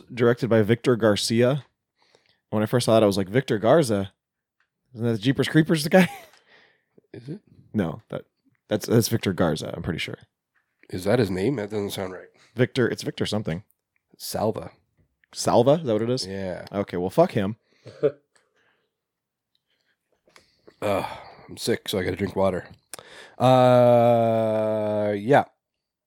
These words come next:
Speaker 2: Anyway, so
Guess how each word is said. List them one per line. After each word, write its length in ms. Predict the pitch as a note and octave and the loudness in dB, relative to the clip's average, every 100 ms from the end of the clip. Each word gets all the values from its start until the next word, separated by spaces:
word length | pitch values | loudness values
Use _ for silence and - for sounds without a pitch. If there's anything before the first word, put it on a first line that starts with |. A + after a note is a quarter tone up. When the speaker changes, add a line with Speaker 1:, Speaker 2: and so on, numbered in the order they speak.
| - | 0
Speaker 2:
Anyway, 280 | D#3 B2+ A#2+ _ _ _ _ _ _ _ _ - - | 4 4 2 _ _ _ _ _ _ _ _ -20 -10
so 840 | - C3+ B2 A#2 A#2 A#2 A#2+ B2+ | 2 6 6 4 0 -2 -4 -6